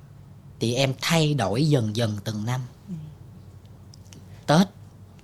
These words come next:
Speaker 1: chỉ cần ở bên cạnh người mình thương thôi. Có thể bạn bè, người thân, người yêu, chồng con, hoặc thậm chí ở một cái góc nhìn nào đó,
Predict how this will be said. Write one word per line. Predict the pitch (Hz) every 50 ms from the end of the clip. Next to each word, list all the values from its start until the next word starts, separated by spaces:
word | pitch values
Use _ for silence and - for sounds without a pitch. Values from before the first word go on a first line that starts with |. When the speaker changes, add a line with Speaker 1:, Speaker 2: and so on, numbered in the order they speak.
| - - -
Speaker 1:
chỉ | - - 110 123 147 - - - -
cần | - 117 101 101
ở | 95 90 113
bên | 135 127 117
cạnh | 104 - 101 90 101 110 117
người | 120 120 120 113 107
mình | 98 101 95 95
thương | 98 - 143 143 139 131 131 131
thôi. | 127 117 - - - - - - - - - - - - - - - - - - - - - - - - - - - - - - - - - - - - - - - -
Có | - 165 202
thể | 214 - - 107 107 113 139 170 185 - - - - - - - - - - - - - - - - - - - - - -
bạn | 101 98 107
bè, | 104 110 107 98 92 92 - - - - - - - - - - - - - -
người | - 113 104
thân, | 98 131 139 131 131 123
người | 117 110
yêu, | 104 117 135 135 127 120 - - - - - - - - -
chồng | - 113 98 98 90 -
con, | - 123 127 120 113 104 - - - - - - - - - - - - - - - - -
hoặc | - 131 - - -
thậm | - 123 110 117 135
chí | 139 - 175 175 170 -
ở | 233 127 120 143
một | 165 143 110 98 - -
cái | - 151 156 175 202 226 247 190
góc | 196 190 185
nhìn | 156 - 110
nào | 113 113 110
đó, | 110 131 147 185